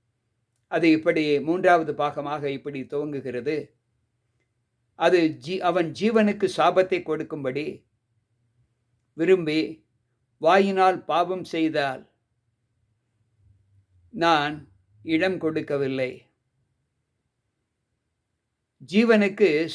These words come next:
சாபத்தை கொடுக்கும்படி விரும்பி, அதாவது நாம் நன்மை செய்வதை விரும்பி, அதற்கு பதிலாக நன்மை செய்யாமல்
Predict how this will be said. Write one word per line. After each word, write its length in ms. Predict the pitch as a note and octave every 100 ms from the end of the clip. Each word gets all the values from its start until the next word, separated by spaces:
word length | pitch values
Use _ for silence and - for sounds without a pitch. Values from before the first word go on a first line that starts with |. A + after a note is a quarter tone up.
| -
சாபத்தை 500 | F#3 G3+ G#3+ G#3 F#3+
கொடுக்கும்படி 800 | E3+ D#3 D#3+ D3+ C#3 C3 - _ _ _ _ _ _ _ _ _ _ _ _ _ _ _ _ _ _ _ _ _
விரும்பி, 720 | D#3+ F3+ E3+ D#3 F#3 A3 _ _ _ _ _ _ _ _ _ _ -
அதாவது 460 | E3 G3 G3+ G3
நாம் 220 | F3+ F3
நன்மை 300 | E3 E3+ G#3
செய்வதை 480 | G#3+ G#3 F#3+ F#3+ F#3
விரும்பி, 760 | D#3+ E3+ F#3 E3 C#3 D#3+ G#3+ - _ _ _ _ _ _ _ _ _ _ _ _ _
அதற்கு 380 | E3+ F#3 G#3 G3
பதிலாக 500 | F3 F3 F3 E3+ G3
நன்மை 320 | E3+ D#3+ F#3+
செய்யாமல் 800 | F#3 F3 E3 D3 D#3+ F3+ C#3 -